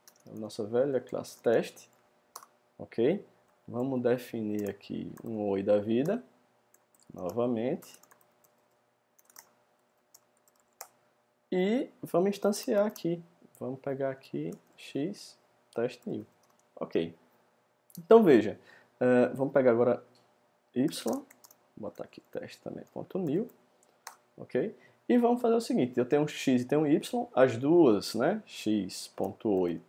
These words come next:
responde tranquilamente. Y ponto oi responde tranquilamente. Mas eu quero colocar, eh, na minha singleton class, ou seja, na classe que toma conta do meu objeto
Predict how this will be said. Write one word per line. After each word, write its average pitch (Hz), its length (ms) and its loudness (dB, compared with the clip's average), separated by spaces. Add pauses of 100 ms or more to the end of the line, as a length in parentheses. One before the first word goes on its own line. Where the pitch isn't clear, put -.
responde 101 420 -4
tranquilamente. 165 880 -2 (640)
Y 117 380 -2
ponto 104 560 -2
oi 82 160 -6 (320)
responde 107 360 -8
tranquilamente. 151 760 -2 (560)
Mas 214 400 6
eu 202 100 6
quero 190 440 12
colocar, 160 760 6 (440)
eh, 131 480 4 (680)
na 135 160 4
minha 143 240 6
singleton 214 720 4
class, 110 420 6
ou 139 80 0
seja, 110 340 4
na 117 120 2
classe 180 640 6
que - 140 -12
toma 120 340 0
conta 110 500 0
do 110 140 -2
meu 120 180 6
objeto 113 680 2